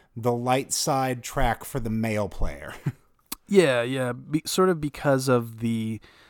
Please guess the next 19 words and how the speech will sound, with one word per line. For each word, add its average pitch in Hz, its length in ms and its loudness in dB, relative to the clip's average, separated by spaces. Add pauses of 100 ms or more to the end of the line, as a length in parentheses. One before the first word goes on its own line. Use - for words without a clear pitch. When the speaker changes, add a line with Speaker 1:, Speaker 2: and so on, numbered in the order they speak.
(120)
Speaker 2:
the 123 100 0
Old 127 220 4
Republic 123 520 4
M 120 200 2
M 117 120 -2
O 113 240 2
that 107 160 -4
came 110 220 -8
out 104 180 -4
in 104 80 -8
twenty 113 320 -4
eleven, 107 680 -2 (100)
also 110 360 2
by 104 180 0
BioWare 104 640 0
and 104 140 -6
LucasArts, 107 580 -2
like, - 200 -8
that. 139 280 4